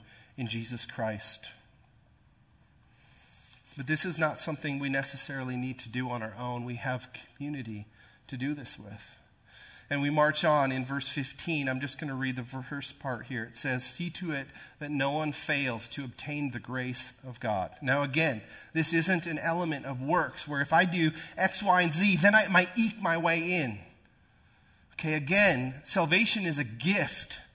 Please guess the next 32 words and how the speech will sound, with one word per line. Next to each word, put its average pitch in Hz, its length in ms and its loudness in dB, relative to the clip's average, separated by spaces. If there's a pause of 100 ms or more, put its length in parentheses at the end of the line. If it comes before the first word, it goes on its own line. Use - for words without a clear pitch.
(880)
It 170 100 2
is 185 160 4
a 170 60 2
result 165 500 4
of 175 120 -4
the 160 100 2
Holy 190 320 2
Spirit 196 420 2
at 151 180 2
work. 160 500 0
The 160 100 0
wind 208 320 2
blows. 196 360 4
We 190 120 2
don't 226 160 4
know 214 140 2
where 208 160 4
it - 80 0
comes 220 260 4
from, 202 180 0
and 170 160 0
we 208 140 2
don't 220 200 2
know 202 160 6
where 190 220 0
it's - 160 -4
going. 202 360 4
We've 185 140 2
experienced 226 760 4
that 180 200 4
this 180 220 0
week. 214 480 2